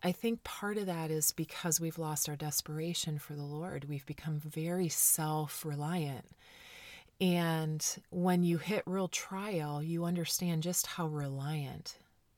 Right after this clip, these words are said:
you are on the Lord. I mean, when we hit the trails, that's when you find out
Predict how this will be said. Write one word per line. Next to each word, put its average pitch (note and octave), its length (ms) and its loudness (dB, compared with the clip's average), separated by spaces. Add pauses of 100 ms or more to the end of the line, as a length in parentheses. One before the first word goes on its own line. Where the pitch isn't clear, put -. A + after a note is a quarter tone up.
(260)
you D#3 220 0
are D3 180 0
on C#3+ 120 -2
the C#3+ 80 -4
Lord. D#3+ 280 -4
I C#3+ 40 0
mean, D3+ 140 2
when E3 120 4
we E3 120 4
hit G#3 280 -4
the B3+ 80 -2
trails, C#3+ 920 0 (920)
that's G#3 400 6
when G3+ 240 10
you E3+ 320 8
find D3+ 420 4
out C#3+ 340 2